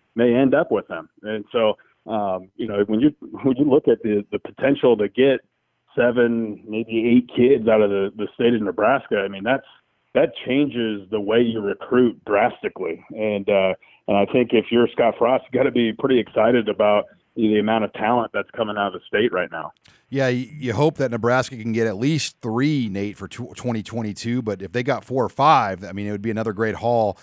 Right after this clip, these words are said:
Speaker 2: considering the, the visit limitations that could be pending. We just don't know when kids can come on campus again for a long time.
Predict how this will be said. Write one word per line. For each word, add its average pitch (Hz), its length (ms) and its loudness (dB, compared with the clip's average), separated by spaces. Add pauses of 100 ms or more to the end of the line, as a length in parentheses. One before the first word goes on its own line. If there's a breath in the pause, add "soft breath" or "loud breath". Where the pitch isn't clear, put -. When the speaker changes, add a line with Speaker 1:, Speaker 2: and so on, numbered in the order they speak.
(160 soft breath)
Speaker 2:
considering 135 640 -2
the, 104 500 -2
the 104 80 -8
visit 143 320 -2
limitations 120 680 -4
that 101 140 -4
could 117 240 -6
be 113 340 -4 (280 soft breath)
pending. 175 340 -2
We 117 80 -2
just 131 140 -4
don't 131 160 0
know 135 120 4
when 131 140 -2
kids 135 280 -4
can 127 100 -12
come 127 160 -4
on 131 120 -2
campus 185 440 -8
again 98 200 -12
for 92 140 -12
a 80 60 -10
long 78 200 -12
time. 64 280 -20